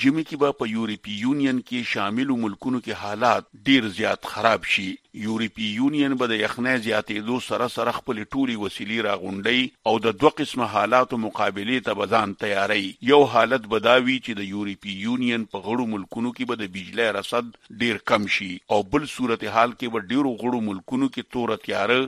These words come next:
یعنی بلیک آوټ وي. روس او سعودي عرب دواړو د تیلو د پیداوار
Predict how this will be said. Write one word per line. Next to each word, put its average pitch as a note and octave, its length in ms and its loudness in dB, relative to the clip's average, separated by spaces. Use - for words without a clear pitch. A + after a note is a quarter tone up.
یعنی G2+ 260 -4
بلیک G2+ 320 -2
آوټ G2 140 0
وي. F#2 180 -2
روس D#3+ 200 4
او C#3 120 2
سعودي A2+ 360 0
عرب B2+ 280 0
دواړو C3+ 400 6
د A2 160 -4
تیلو B2+ 300 2
د G#2+ 160 -4
پیداوار G#2 600 4